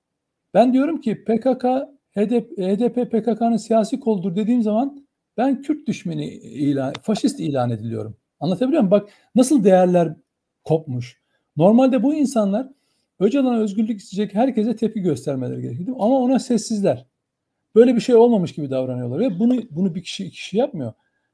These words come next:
Eski yeni bütün milletvekilleri olmak üzere bir program dahilinde yapıyorlar. Mesela şeyde bile, e, nedir o? S D G'nin başındaki P K K'lı da bunu yapıyor. E, bir, bir, e, işte milletvekili de bunu yapıyor, parti üyesi de bunu yapıyor.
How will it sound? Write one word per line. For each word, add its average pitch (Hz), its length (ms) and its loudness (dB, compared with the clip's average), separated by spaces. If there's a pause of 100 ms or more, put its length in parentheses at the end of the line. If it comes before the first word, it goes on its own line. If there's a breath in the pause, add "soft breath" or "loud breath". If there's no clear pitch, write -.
(240)
Eski 170 300 -4
yeni 240 260 0
bütün 285 240 -2
milletvekilleri 202 680 0
olmak 135 300 -6
üzere 156 280 -6
bir 220 160 -4
program 196 420 -2
dahilinde 135 400 -2
yapıyorlar. 120 540 -12 (300)
Mesela 151 300 -6
şeyde 220 340 0
bile, 175 140 0
e, 139 380 -8
nedir 175 180 -4
o? 202 240 -4 (220)
S 185 240 -2
D 214 100 2
G'nin 214 220 0
başındaki 202 460 -2
P 196 160 -2
K 202 100 -2
K'lı 202 280 2
da 123 260 0 (160)
bunu 139 160 -6
yapıyor. 131 420 -6 (1160)
E, 151 300 -12
bir, - 140 -12 (180)
bir, 226 140 4 (1300)
e, 139 60 -8
işte 185 200 -8
milletvekili 196 640 4
de 135 140 0
bunu 131 100 -4
yapıyor, 127 360 -4
parti 202 320 2
üyesi 208 240 -2
de 160 100 0
bunu 143 120 -4
yapıyor. 185 420 -2